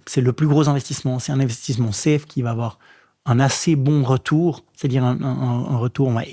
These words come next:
on va économiser de, du loyer, on va payer moins d'hypothèque que ce qu'on paye en loyer, on va avoir une petite appréciation.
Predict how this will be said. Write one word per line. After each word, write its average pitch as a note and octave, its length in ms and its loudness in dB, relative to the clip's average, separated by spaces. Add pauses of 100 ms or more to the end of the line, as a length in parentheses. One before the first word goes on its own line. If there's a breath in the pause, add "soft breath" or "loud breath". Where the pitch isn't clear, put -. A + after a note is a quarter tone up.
(120)
on C#3 40 -2
va A2+ 140 -2
économiser C#3+ 640 2
de, C3 260 0
du B2+ 220 -2
loyer, C3 840 2
on A#2+ 100 -8
va A#2+ 100 -6
payer C3 240 0
moins C3 200 0
d'hypothèque C3 440 -4
que D3 80 -4
ce - 80 -6
qu'on B2+ 100 -4
paye B2 160 -2
en A#2+ 80 -2
loyer, B2+ 380 -2
on - 20 -18
va - 360 -6
avoir A#2+ 40 2
une A#2 100 2
petite C#3+ 440 2
appréciation. D3 600 0